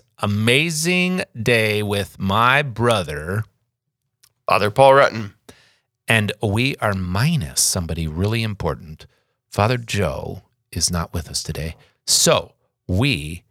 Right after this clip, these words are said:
Speaker 1: get to take over. We are the Brothers Rutten journeying through life and commenting on movies that provoke us to think, laugh, and pray.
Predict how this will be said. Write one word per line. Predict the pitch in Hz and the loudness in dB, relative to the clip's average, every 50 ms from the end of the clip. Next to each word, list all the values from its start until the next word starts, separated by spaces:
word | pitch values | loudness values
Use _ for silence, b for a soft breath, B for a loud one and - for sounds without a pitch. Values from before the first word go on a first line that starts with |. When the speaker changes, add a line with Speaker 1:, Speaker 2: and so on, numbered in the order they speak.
| _ _ _ _ _ _ - | _ _ _ _ _ _ -6
Speaker 1:
get | - 92 85 - | -4 -4 -4 -4
to | - 78 | -6 -10
take | - - 85 85 - - | -6 -4 -4 -2 -2 0
over. | 82 82 76 76 78 78 - _ _ _ _ _ | -2 -2 -2 -4 -6 -8 -8 _ _ _ _ _
We | - 98 95 95 | -4 -2 0 0
are | 92 87 87 85 | 0 0 -2 -2
the | 82 78 | -4 -8
Brothers | 76 - - - 107 110 104 107 101 92 85 | -12 -12 -6 -2 0 0 2 0 -2 -4 -4
Rutten | 85 107 101 95 - 107 98 92 85 | -2 -2 -2 -2 0 -2 -4 -2 0
journeying | 95 101 107 104 101 104 101 101 | 0 0 0 0 -2 -2 -4 -4
through | 98 - - 95 | -6 -6 -4 -4
life | 90 92 104 104 101 85 - - - - | -2 0 2 2 2 2 -2 -10 -14 -8
and | 87 90 85 82 80 78 - _ _ - | -6 -6 -4 -4 -6 -8 -10 _ _ -2
commenting | - 131 139 151 151 143 143 - 147 143 135 | 2 2 4 4 4 2 2 0 0 0 2
on | 117 104 98 98 | 0 0 0 0
movies | 117 156 196 254 262 - - | 0 0 0 -2 -4 -4 -2
that | - 113 104 - | -2 -2 -2 -2
provoke | - 131 160 233 240 - - | -2 -4 -2 -2 -6 -4 -6
us | - - - - - - - _ _ | -4 -4 -4 -6 -6 -8 -12 _ _
to | - 104 | -4 -4
think, | - - 143 160 165 - | -2 0 -2 -4 -2 -2
laugh, | 156 170 196 190 - - | -2 -2 -2 -6 -4 -4
and | 139 139 131 127 - | -4 -4 -4 -6 -4
pray. | - 196 240 214 - 73 - | -4 -2 0 0 -2 -2 -4